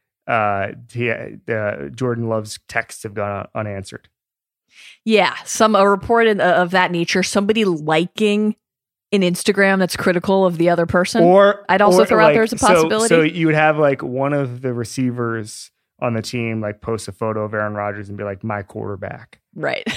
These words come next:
Speaker 1: And, you know, or something like, you know what I'm saying? Like, there, there's a
Speaker 2: <laughs> Yeah,
Speaker 1: lot of
Speaker 2: totally.
Speaker 1: ways that this could go.
Speaker 2: Yeah.
Speaker 1: This is a virtual off season. It's going to have to be virtual.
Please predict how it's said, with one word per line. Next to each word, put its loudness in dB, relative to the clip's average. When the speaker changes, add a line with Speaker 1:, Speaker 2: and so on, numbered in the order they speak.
Speaker 1:
And, -4
you 0
know, 2
or 2
something 2
like, 2
you 2
know 4
what 6
I'm 2
saying? 2
Like, 2
there, 2
there's 2
a 6
Speaker 2:
<laughs> -
Yeah, 4
Speaker 1:
lot 6
of 6
Speaker 2:
totally. 6
Speaker 1:
ways 2
that 0
this -2
could -4
go. 2
Speaker 2:
Yeah. -6
Speaker 1:
This -4
is -2
a 0
virtual 0
off 2
season. -6
It's -10
going -6
to 2
have 0
to -20
be -4
virtual. -8